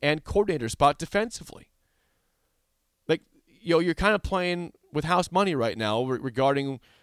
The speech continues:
what happens this offseason. That you, you're trying to still do something this season, as is Wisconsin,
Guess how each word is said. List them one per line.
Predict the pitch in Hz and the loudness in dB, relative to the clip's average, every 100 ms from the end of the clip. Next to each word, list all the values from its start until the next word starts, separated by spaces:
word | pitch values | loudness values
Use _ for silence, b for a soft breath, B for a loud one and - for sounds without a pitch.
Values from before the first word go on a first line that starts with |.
| b b b - | b b b 0
what | 143 | 2
happens | 147 151 156 135 | 4 2 0 -6
this | 135 | 0
offseason. | 139 131 - 147 151 | 2 2 0 -6 -6
That | 156 | -8
you, | 151 151 | -6 -6
you're | - 143 | -6 -8
trying | - 160 160 | -2 -2 0
to | 151 139 | -2 -2
still | - 160 | -2 -4
do | 143 | -2
something | - 151 147 113 | -2 -2 -4 -6
this | 139 | -6
season, | - 190 123 | -6 -8 -8
as | 101 143 | -2 -2
is | 147 123 | -2 -6
Wisconsin, | 131 - 180 208 - 95 135 | -6 -4 -2 -2 -4 -10 -12